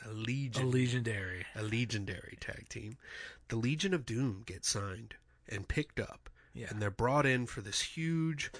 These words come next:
Speaker 1: they're getting advertised, you know, and they've done some superstar shows introduced, like, just, like, squashing stuff.
Speaker 2: Mm-hmm.
Speaker 1: Um, not in front of the biggest audience yet, but here they'll be making their, their grand, like,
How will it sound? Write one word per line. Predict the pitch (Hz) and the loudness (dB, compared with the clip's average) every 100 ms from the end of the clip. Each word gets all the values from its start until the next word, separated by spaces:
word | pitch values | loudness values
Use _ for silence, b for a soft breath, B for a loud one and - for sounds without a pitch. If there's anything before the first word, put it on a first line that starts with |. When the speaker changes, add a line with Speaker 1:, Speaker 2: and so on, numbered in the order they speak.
| B B B B | B B B B
Speaker 1:
they're | 127 131 | 4 6
getting | 143 127 120 | 6 6 4
advertised, | 123 110 - 117 104 104 101 - | 2 2 0 0 2 0 0 -2
you | 107 | -2
know, | 101 101 | -2 -2
and | 101 | -2
they've | 104 98 | -4 -2
done | 117 110 | -2 0
some | 107 120 107 | 0 -2 0
superstar | 101 - 117 110 - 107 107 | 0 0 0 0 0 0 2
shows | - 120 110 107 101 | 2 4 4 2 0
introduced, | 107 104 113 107 104 - - | -2 -4 -4 -2 -2 -2 -4
like, | 101 101 | -6 -6
just, | 104 - - | -6 -4 -6
like, | 101 | 0
squashing | - - 113 104 - 104 101 | 0 2 2 2 -2 -4 -6
stuff. | - 113 98 95 - B B | -4 -4 -4 -6 -12 B B
Speaker 2:
Mm-hmm. | 113 110 107 | -4 -2 0
Speaker 1:
Um, | 107 101 98 98 _ _ | 2 2 -2 -8 _ _
not | 127 135 135 | 6 6 6
in | |
front | 123 131 | 0 2
of | 117 110 | 2 0
the | |
biggest | 107 131 113 107 110 | 0 0 2 2 0
audience | 104 104 98 - | -2 -4 -6 -4
yet, | 117 95 - - | -2 -4 -6 -14
but | - - B B B | -16 -18 B B B
here | - - 135 127 | -6 4 6 8
they'll | 117 | 6
be | 110 113 | 4 2
making | 107 110 117 | 2 2 0
their, | 107 104 104 107 B B B _ | 2 2 2 -2 B B B _
their | 110 | -4
grand, | 98 107 110 117 117 107 | -2 0 4 6 6 2
like, | 104 104 - | -2 -4 -8